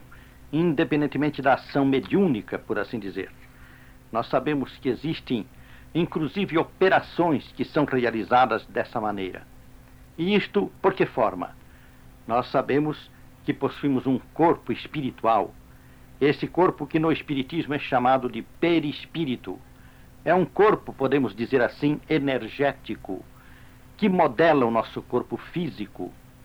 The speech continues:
e que dirige este corpo físico, que impregna todo ele e controla as suas funções. Ainda recentemente, como já foi dito tantas vezes aqui neste programa,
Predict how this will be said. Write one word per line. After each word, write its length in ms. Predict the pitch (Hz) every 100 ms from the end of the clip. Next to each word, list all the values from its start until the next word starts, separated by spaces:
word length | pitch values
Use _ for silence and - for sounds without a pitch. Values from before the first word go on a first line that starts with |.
| - - - - -
e 80 | 196
que 160 | -
dirige 440 | 190 196 226 202 151
este 160 | -
corpo 300 | 127 151 139
físico, 600 | 127 170 175 104 - - - - - - -
que 140 | - 170
impregna 680 | 180 - - 185 151 156
todo 340 | 139 208 190 165
ele 360 | 185 156 104 - - -
e 80 | 135
controla 760 | - - 135 - 135 151 127
as 80 | -
suas 360 | - 151 135 -
funções. 920 | - 120 120 - 151 139 - - - - - - - - - -
Ainda 260 | 131 120 113
recentemente, 720 | 107 98 113 - 107 139 -
como 240 | - 110 92
já 200 | 101 95
foi 200 | - 113
dito 300 | 113 - 113
tantas 380 | 131 117 113
vezes 320 | 90 120 156 107
aqui 180 | -
neste 180 | 120 -
programa, 500 | - 127 131 175 117